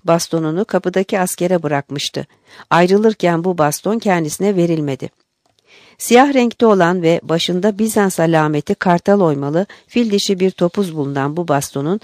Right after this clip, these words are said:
şimdi nerede olduğunu bilmiyorum. Müzeye konulması gerekirdi. İzmir'e girdikten sonra Süleyman Fethi Bey'in şehadeti hakkında edinilen bilgi şöyleydi. İzmir Askerlik Dairesi Başkanı olan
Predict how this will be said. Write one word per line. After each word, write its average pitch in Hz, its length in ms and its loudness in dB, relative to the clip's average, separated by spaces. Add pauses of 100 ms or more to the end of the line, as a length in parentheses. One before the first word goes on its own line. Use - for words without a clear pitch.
(180)
şimdi 208 360 0
nerede 208 320 4
olduğunu 151 440 0
bilmiyorum. 135 520 -4 (400)
Müzeye 180 360 4
konulması 156 600 -4
gerekirdi. 131 640 -4 (1400)
İzmir'e 269 400 6
girdikten 247 540 2
sonra 160 420 0
Süleyman 202 500 0
Fethi 214 320 0
Bey'in 175 220 0
şehadeti 165 580 0
hakkında 151 540 -2 (280)
edinilen 196 580 2
bilgi 180 280 -4
şöyleydi. 151 580 -2 (800)
İzmir 247 300 4
Askerlik 233 560 4
Dairesi 170 460 4
Başkanı 170 420 2
olan 127 280 -2